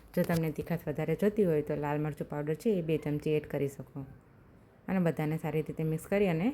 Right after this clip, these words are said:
ચડવા દઈશું. પછી એક સમારેલું ટમેટું એડ કરી દઈશું અને ટમેટું સારી રીતે ચડી જાય તેના માટે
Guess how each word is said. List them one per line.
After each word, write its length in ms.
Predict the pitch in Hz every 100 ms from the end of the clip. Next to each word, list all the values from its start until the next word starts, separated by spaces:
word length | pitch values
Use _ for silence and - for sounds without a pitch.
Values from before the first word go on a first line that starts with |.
| -
ચડવા 260 | 170 156 135
દઈશું. 320 | 139 143 139 - - - - -
પછી 320 | 196 190 165
એક 160 | 165 -
સમારેલું 480 | 160 156 156 185 285 -
ટમેટું 440 | 175 165 147 147
એડ 80 | 143 -
કરી 240 | 139 131
દઈશું 320 | 139 135 139 139 - - - - - - -
અને 100 | 185
ટમેટું 360 | 170 165 160 165
સારી 200 | 156 147
રીતે 180 | 156 151
ચડી 260 | 151 185 220
જાય 200 | 180 160
તેના 220 | 165 156 156
માટે 240 | 151 170